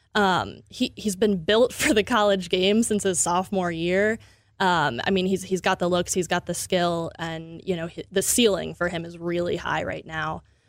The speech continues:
Um, you know, you wanna get into Jamison, kid's a freak athlete. There's no better way to put it. I mean,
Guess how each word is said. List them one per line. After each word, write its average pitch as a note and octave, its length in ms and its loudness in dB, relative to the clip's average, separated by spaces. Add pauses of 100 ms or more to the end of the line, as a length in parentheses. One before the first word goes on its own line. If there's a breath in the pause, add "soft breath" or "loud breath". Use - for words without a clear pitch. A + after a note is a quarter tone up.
(140)
Um, D3+ 500 -2
you A3+ 120 4
know, G#3+ 100 6
you G#3 160 4
wanna G#3 160 6
get G3+ 140 6
into G3+ 240 2
Jamison, G#3 760 2 (960)
kid's B3 240 2
a G3+ 40 2
freak F#3 280 -4
athlete. F#3 400 0
There's G3 180 4
no G3 160 4
better F3+ 240 2
way E3 120 0
to D#3+ 80 -2
put G3 260 -2
it. F3+ 100 2
I E3 100 -2
mean, F3+ 400 -2